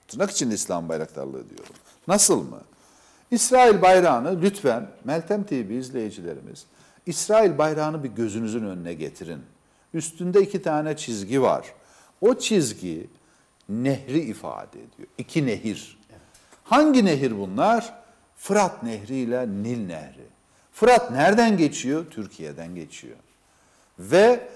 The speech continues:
Türkiye'den geçen Fırat Nehri ile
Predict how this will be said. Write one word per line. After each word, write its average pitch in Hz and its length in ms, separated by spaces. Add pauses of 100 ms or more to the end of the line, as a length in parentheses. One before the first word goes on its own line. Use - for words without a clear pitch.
(340)
Türkiye'den 220 600
geçen 165 320
Fırat 226 440
Nehri 151 340
ile 135 400